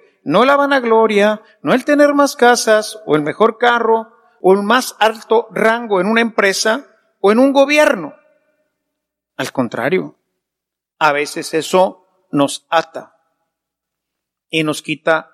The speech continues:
la felicidad. Hay un dicho que escuché hace muchos años que dice,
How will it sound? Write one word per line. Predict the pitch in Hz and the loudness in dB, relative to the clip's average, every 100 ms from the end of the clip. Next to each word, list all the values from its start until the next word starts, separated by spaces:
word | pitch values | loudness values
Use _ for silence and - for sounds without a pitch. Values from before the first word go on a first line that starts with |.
| - | -10
la | 147 143 | -4 -4
felicidad. | - 139 131 - - - _ _ _ _ _ _ _ _ _ _ _ _ _ _ | -4 -8 -8 -10 -10 -12 _ _ _ _ _ _ _ _ _ _ _ _ _ _
Hay | - 214 | -2 -2
un | 226 | 0
dicho | 240 247 233 | -2 -2 0
que | |
escuché | 202 - 185 202 202 | -2 -2 -6 0 2
hace | 208 - 202 | 0 -2 -8
muchos | 196 196 - | -8 -12 -2
años | 220 196 156 - | -2 -2 -12 -6
que | 170 | -2
dice, | 180 - 170 - | -2 0 -2 -4